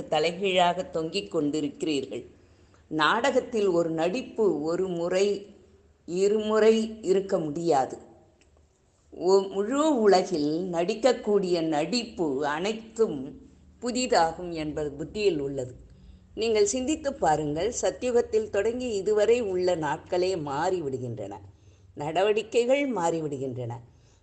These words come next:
ஐயாயிரம் வருடங்களின் முழு நடவடிக்கைகளினுடைய பதிவு ஆத்மாவில் நிரம்பியுள்ளது. அது மாற்றம் அடைய முடியாது. அனைத்து ஆத்மாக்களிலும் அவர்களது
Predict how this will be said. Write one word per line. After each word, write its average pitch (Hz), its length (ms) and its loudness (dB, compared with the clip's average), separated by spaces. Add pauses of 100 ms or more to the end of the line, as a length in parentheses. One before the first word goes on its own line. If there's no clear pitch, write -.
ஐயாயிரம் 262 600 2
வருடங்களின் 254 640 2
முழு 202 260 2 (100)
நடவடிக்கைகளினுடைய 175 1300 0 (120)
பதிவு 220 500 -2
ஆத்மாவில் 160 600 -2
நிரம்பியுள்ளது. 151 640 -2 (760)
அது 226 280 2
மாற்றம் 226 600 -2
அடைய 180 380 2
முடியாது. 151 720 -4 (1080)
அனைத்து 269 640 -4
ஆத்மாக்களிலும் 185 920 2 (180)
அவர்களது 156 600 -2